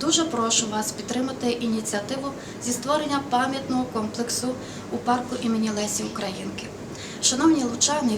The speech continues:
волиняни, я дуже вас прошу: не бійтеся пам'яті, бійтеся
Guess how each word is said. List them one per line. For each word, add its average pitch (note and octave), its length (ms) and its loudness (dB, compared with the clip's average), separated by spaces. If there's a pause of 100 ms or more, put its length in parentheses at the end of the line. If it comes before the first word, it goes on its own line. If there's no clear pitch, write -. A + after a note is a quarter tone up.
волиняни, G3+ 420 0 (440)
я C#4 80 0
дуже C#4 360 2
вас G#3+ 240 -2
прошу: G3+ 400 0 (220)
не A#3+ 180 4
бійтеся D4+ 580 4
пам'яті, G3+ 560 0 (180)
бійтеся C#4 580 0